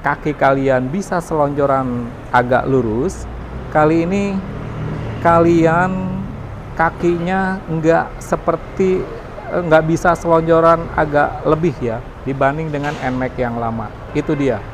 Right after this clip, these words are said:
Jadi agak sedikit menekuk kaki kalian kalau kalian beli motor Yamaha N-Max yang, eh,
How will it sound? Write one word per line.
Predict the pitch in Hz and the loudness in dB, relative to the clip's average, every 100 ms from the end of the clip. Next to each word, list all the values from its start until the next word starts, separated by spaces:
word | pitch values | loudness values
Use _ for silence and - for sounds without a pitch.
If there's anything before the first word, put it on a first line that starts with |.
| - - - - - - - - - - - - - - | -14 -14 -14 -14 -14 -14 -14 -14 -14 -16 -16 -16 -14 0
Jadi | 151 170 185 | 4 4 2
agak | 143 156 156 156 | 2 0 2 0
sedikit | 160 151 151 156 156 - - - | 0 -2 -2 -4 -4 -10 -10 -2
menekuk | 156 160 165 180 226 220 | -2 0 -2 -2 -2 -4
kaki | - 165 160 - | -6 -4 -4 2
kalian | 147 147 160 180 180 180 175 - | 2 4 2 2 -2 -6 -8 0
kalau | 151 151 147 | 4 4 4
kalian | 151 160 156 | 2 2 0
beli | 143 139 | -2 0
motor | 139 151 143 | -2 -2 0
Yamaha | 127 123 123 131 - - | 0 0 -2 -4 -4 -4
N-Max | 120 131 135 | -4 -4 -6
yang, | 127 123 131 135 135 - - - - - - - | -4 -2 0 -4 -10 -14 -16 -16 -14 -16 -10 0
eh, | 123 120 117 | 2 4 2